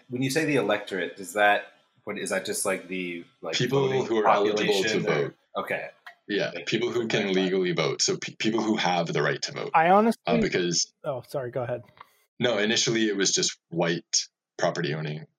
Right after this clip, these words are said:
Speaker 2: men.
Speaker 1: Yeah.
Speaker 3: Yeah. And I, what's interesting is I did not di-, expect the uptick to be that big, actually.
Speaker 2: Yeah,
Speaker 3: I
Speaker 2: well,
Speaker 3: was
Speaker 2: it was
Speaker 3: surprised.
Speaker 2: dramatic.
Speaker 1: Yeah,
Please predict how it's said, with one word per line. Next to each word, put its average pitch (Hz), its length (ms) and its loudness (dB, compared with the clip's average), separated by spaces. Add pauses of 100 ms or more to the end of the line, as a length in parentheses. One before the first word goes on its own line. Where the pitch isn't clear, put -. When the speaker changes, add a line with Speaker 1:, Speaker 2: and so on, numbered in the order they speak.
(180)
Speaker 2:
men. - 200 -6 (400)
Speaker 1:
Yeah. 107 100 2
Speaker 3:
Yeah. 131 120 2 (360)
And 165 300 4 (100)
I, 175 160 4 (120)
what's 170 440 4
interesting 170 540 4
is 139 240 2
I 165 240 6
did 170 180 4
not 156 340 4
di-, 147 280 6
expect 147 460 -2
the 147 140 -2
uptick 139 360 -2
to 143 100 0
be 131 140 -2
that 123 320 -2
big, - 340 -10 (540)
actually. 131 380 -2 (120)
Speaker 2:
Yeah, 110 320 2 (100)
Speaker 3:
I 160 40 6
Speaker 2:
well, 180 260 8
Speaker 3:
was 175 140 4
Speaker 2:
it - 20 2
was 113 160 0
Speaker 3:
surprised. 127 300 6
Speaker 2:
dramatic. 87 180 0
Speaker 1:
Yeah, 139 300 2